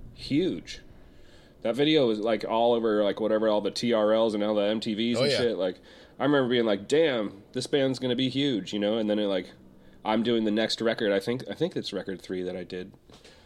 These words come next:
Speaker 1: When the World Comes Down. And that was, like, it was probably the most fun I've ever had in my entire life for, like, the longest amount of time. Those guys are, like,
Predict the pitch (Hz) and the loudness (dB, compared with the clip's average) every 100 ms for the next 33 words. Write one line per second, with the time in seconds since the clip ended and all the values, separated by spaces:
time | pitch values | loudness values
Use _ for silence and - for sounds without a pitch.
0 | - - 110 104 110 113 98 107 95 107 | -18 -6 -4 -2 0 -2 -4 -6 -4 -4
1 | 92 92 - - - 104 113 110 113 110 | -2 -6 -12 -20 -10 -2 0 2 2 2
2 | 101 98 - - - - - _ - _ | 2 0 -6 -16 -20 -20 -20 _ -20 _
3 | _ _ _ - 180 170 175 139 190 190 | _ _ _ 2 2 4 -2 0 2 4
4 | 175 165 151 139 131 123 117 113 101 101 | 4 4 4 2 2 0 0 0 0 0
5 | 98 101 92 90 87 - 90 78 82 - | 0 -4 -4 -6 -10 -10 -8 -8 -12 -14
6 | - 120 110 101 98 107 98 92 92 90 | -8 0 2 2 0 -4 -2 -2 -2 -6
7 | 95 90 87 - 85 - - - _ _ | -6 -8 -10 -10 -12 -14 -16 -20 _ _
8 | _ _ _ _ - - 139 135 123 117 | _ _ _ _ -20 -2 2 2 2 2
9 | 107 104 87 82 - | 4 2 0 -4 -10